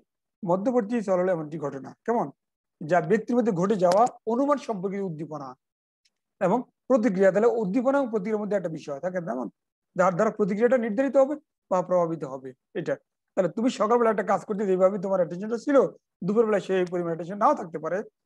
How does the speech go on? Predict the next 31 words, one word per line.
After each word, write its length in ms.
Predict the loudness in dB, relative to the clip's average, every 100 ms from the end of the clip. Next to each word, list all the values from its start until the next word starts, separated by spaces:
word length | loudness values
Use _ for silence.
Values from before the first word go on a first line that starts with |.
| _ _ 0
রাতের 220 | 2 4
বেলায় 180 | 4 4
কি 80 | 4
আরো 160 | 4
কমতে 260 | 2 -2 -4
পারে। 220 | -2 -2
তাহলে 420 | -4 _ -12 -10 -2
এই 240 | 0 2
যে 120 | 2
তোমার 260 | 0 -2 -2
ভিতরে 200 | -2 -4
উদ্দীপনা, 580 | -4 -4 -6 -4 -4 -6 _ _ _
তোমার 160 | -2 -2
যে 60 |
প্রতিক্রিয়া, 480 | 0 -4 -2 2 2
সেটা 180 | 2 -2
কি 100 | -2
বলতে 180 | -2 -4 -8 _ -4
it 100 | -2
varies, 360 | 2 2 2 -6 _ _ -4
এটা 120 | 0
ভ্যারি 220 | 2 0
করবে, 280 | 0 0 0 -2 _ -8
তোমার 200 | -6 -6 -8 _ _ -14 -14 -8
অভ্যন্তরীণ 480 | -4 0 2 2 2
কারণেই 280 | 0 0 0
কিন্তু 160 | 0
ভ্যারি 180 | 2 2
করবে 280 | 0 -6 -10 -16 _ _ _ _ _ _ _ _ _ -16
এটা। 180 | -14 -18 _ _ 0
তারপরে 400 | 2 2 0